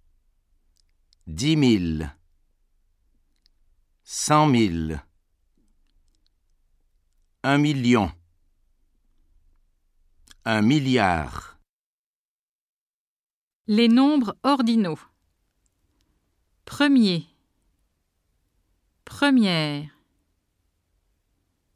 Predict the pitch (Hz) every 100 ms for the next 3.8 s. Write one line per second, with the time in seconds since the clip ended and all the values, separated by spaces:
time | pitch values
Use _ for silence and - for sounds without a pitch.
0 | _ 185 170 277 247 202 180 156 151 147
1 | _ _ _ _ _ _ _ _ _ _
2 | _ _ _ _ _ _ _ _ _ -
3 | - 262 269 202 185 170 147 147